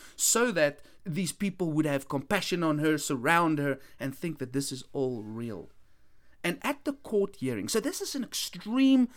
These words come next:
this is a person of extreme deceit, of extreme vile and evilness and sickness, right? And at the hearing, she was asked specifically by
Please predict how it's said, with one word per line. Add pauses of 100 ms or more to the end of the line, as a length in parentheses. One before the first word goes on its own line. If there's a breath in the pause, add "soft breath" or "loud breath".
(160 loud breath)
this
is
a
person
of
extreme
deceit, (220 loud breath)
of
extreme
vile
and (120)
evilness
and
sickness, (380 soft breath)
right?
And
at
the
hearing,
she
was
asked (160 soft breath)
specifically
by